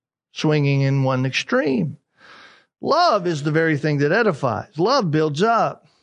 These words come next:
Knowledge is great. Knowing it is great, but not if it doesn't move you in a direction that builds others up. So if anyone supposes that he knows anything, he is not yet known as he ought to know.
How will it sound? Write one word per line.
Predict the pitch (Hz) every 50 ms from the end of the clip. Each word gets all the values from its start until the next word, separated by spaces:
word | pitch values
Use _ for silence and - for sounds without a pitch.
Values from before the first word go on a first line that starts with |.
| _ _ _ _ _
Knowledge | - 170 196 262 302 285 285 220
is | 214 185 165
great. | 160 226 285 302 320 302 269 285 285 233 - - - - _ _ _ _ _ _ _ _ _ _ _ _ _ -
Knowing | 156 170 196 247 285 294 294 269
it | 254 254
is | 240 185
great, | 165 156 254 277 302 311 302 277 277 269 262 226 - - - - _ _ _ _ _ _ _ _ _ _ _ _ _ _ _ _ _ _ _ _ _ _ _ -
but | 139 135
not | 143 156 165 165
if | 151 139
it | 147 143
doesn't | 147 151 135 139 139 139
move | 139 147 170 165 147 139
you | 139 143
in | 143 139
a | 135
direction | 127 135 139 143 151 156 147 - 143 127
that | 123 123 123
builds | 127 135 143 131 123 120 113 - - - - -
others | 127 127 120 117 120 131
up. | 170 196 180 135 110 110 185 285 - _ _ _ _ _ _ _ _ _ _ _
So | - 247
if | 233 208
anyone | 285 311 320 302 285 277 262 240
supposes | - - 214 160 - 233 254 233 190 196 185 170
that | 190 185
he | 175 170
knows | 175 190 233 277 254 170
anything, | 170 147 139 131 123 135 127 127 127 139
he | 139 143 147 147
is | 139 123 135
not | 147 147 151
yet | 147 135 131 - 139
known | 139 147 147 147 139 131 127
as | 127 127 113
he | 123 120 127
ought | 135 139 139 -
to | 123
know. | 120 123 117 123 131 127